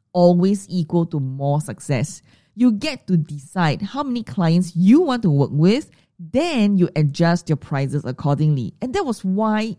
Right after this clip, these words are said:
even though back in those days when I was an image consultant, I was starting out my image consultancy businesses, coaching C E Os, leaders of companies, um, and also politicians,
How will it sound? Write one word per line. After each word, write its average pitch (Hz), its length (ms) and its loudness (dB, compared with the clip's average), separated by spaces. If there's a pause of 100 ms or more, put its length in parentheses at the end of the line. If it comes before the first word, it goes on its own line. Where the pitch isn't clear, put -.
even 226 340 -2
though 175 300 2 (320)
back 185 340 -2 (140)
in 151 320 2
those 165 260 0
days 160 300 -2
when 156 100 -2
I 143 60 0
was 139 120 -4
an 147 140 -6
image 185 300 0
consultant, 165 680 -2
I 156 60 -6
was 147 200 -4
starting 190 580 -2
out 160 260 -2
my 151 160 -2 (100)
image 170 200 -2
consultancy 185 800 0
businesses, 185 600 -2
coaching 170 640 0 (560)
C 202 440 2
E 190 40 6
Os, 175 540 4
leaders 196 400 4
of - 100 -8
companies, 175 840 0 (300)
um, 139 360 0 (140)
and 170 120 4
also 170 220 2
politicians, 190 880 -4